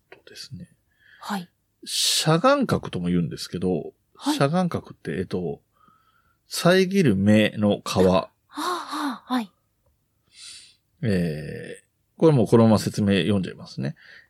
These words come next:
Speaker 2: はい。
Speaker 1: えー、ブリンカーは遮眼角とも言い、視覚の一部を、えー、直接遮るこ-、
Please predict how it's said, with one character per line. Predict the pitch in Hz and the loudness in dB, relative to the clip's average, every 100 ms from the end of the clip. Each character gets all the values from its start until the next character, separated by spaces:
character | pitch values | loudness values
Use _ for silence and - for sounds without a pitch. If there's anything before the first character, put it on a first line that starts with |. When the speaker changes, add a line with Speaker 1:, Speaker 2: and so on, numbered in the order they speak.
| - | -8
Speaker 2:
は | - | -2
い。 | 95 | 0
Speaker 1:
え | 92 | 0
ー、 | |
ブ | 120 | 0
リ | 156 | 2
ン | 165 160 | 0 0
カ | 156 147 143 | 2 4 4
ー | |
は | 170 - | 4 2
遮 | - 147 | 2 0
眼 | 165 | 0
角 | 147 92 | -2 -4
と | - | -2
も | 90 82 | -4 -2
言 | 80 | -2
い、 | 127 135 - | -2 -2 -8
視 | - - | -12 -2
覚 | 147 135 147 | 0 0 -2
の | 147 | -2
一 | 127 - 135 | -4 -4 -2
部 | 95 110 | 2 4
を、 | 127 - - - - _ | 2 -2 -16 -20 -20 _
え | - 98 85 | -2 -2 -2
ー、 | 110 | -4
直 | - | -4
接 | 160 143 - 151 | -6 -4 -4 -6
遮 | - 139 143 151 | -2 0 2 2
る | 131 | 0
こ-、 | - 98 | -2 -4